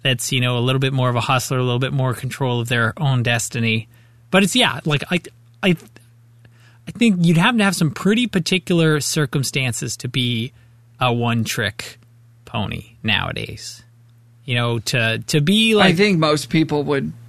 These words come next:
Speaker 2: yeah.
Speaker 1: Yeah, like
Speaker 2: Would agree, yeah.
Speaker 1: So, yeah, don't do that shit. If you're untalented like me and Al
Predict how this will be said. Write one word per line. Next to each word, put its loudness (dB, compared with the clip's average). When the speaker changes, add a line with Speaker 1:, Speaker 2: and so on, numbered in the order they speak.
Speaker 2:
yeah. -2
Speaker 1:
Yeah, -2
like 0
Speaker 2:
Would -4
agree, -8
yeah. -8
Speaker 1:
So, -2
yeah, 0
don't 4
do 2
that 4
shit. 0
If -6
you're 2
untalented 2
like -2
me 2
and 0
Al 0